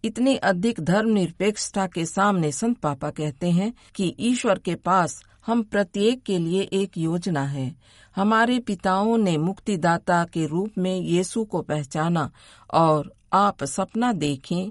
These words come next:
कि हम अलग-अलग दृष्टिकोणों के साथ हाथ फैलाकर जी सकते हैं। इससे सबका विकास होता है। हाथ फैलाए,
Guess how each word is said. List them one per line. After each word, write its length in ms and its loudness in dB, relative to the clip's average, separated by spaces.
कि 160 0
हम 380 0
अलग-अलग 540 0
दृष्टिकोणों 840 -4
के 160 -6
साथ 340 0
हाथ 220 2
फैलाकर 760 -2
जी 280 -6
सकते 400 -8
हैं। 300 -4
इससे 400 0
सबका 440 -2
विकास 560 -2
होता 260 -6
है। 400 -8
हाथ 240 0
फैलाए, 720 -2